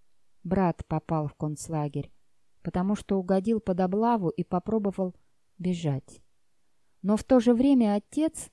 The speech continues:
сидел в лагере в Англии только за сочувствие идеям нацистов. Он ничего не сделал, но поддерживал союз фашистов.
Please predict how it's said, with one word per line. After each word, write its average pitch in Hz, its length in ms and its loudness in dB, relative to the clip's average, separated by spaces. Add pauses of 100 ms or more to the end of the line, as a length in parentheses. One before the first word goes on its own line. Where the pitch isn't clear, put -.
(140)
сидел 247 680 0
в 170 180 -4
лагере 220 500 4
в 165 120 0
Англии 220 520 2 (280)
только 294 340 2
за 175 120 2
сочувствие 185 680 -2
идеям 202 360 2
нацистов. 151 640 -6 (640)
Он 247 180 0
ничего 277 400 2
не 202 160 0
сделал, 196 540 0 (480)
но 247 240 2
поддерживал 175 600 2
союз 165 360 0
фашистов. - 680 -6